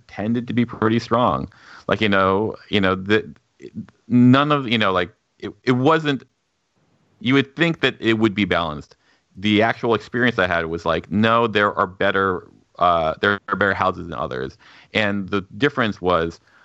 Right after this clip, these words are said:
uh, the people who would, uh, the, the, the only reason why another deck would, uh, another house would be a, a, a big house would be because they des-, they were better players. Like, given equal players, it, uh,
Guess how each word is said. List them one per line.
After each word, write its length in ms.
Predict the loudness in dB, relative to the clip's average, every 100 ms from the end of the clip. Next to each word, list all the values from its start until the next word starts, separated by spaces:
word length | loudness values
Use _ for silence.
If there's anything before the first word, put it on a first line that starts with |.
| _ -2
uh, 260 | 0 2
the 120 | -2
people 420 | -2 -4 -2 -2 0
who 360 | 0 0 0
would, 460 | 0 2 2 2 -4 _ _ _ _ -2
uh, 680 | 2 4 4 2 2 -2 -4 -12
the, 160 | -20 -16
the, 240 | -4 -2 -2 -8 0
the 140 | 2
only 140 | 4
reason 280 | 2 0 0
why 220 | 2 2
another 340 | 0 -2 -2 -2
deck 360 | -2 -2 -4
would, 400 | -4 -4 -4 -8 -4
uh, 240 | 0 0 0
another 200 | 0 0
house 240 | 0 -2
would 140 | -4 -8
be 160 | -6
a, 60 | -6 -8 _
a, 320 | -6 -4 -4 -6 _
a 120 | -6
big 360 | -6 -2 -2 0
house 380 | -2 -4 -8 -14 _ -20 -10 -4
would 120 | 0
be 100 | 2
because 400 | 2 2 0 -2 -12
they 240 | -2 0 2
des-, 320 | 0 -2 -6 -2
they 180 | 0
were 100 | 0
better 220 | 0 -4 -6
players. 600 | -6 -8 -10 -20 -20 _ _ _ _ -4
Like, 180 | -4 -4 -10 -4
given 320 | -2 0 0
equal 280 | -2 -2 -2
players, 500 | 0 -2 -2 -4 -8 -4
it, 240 | -4 -4 _ -20 -20 _
uh, 340 | -2 0 0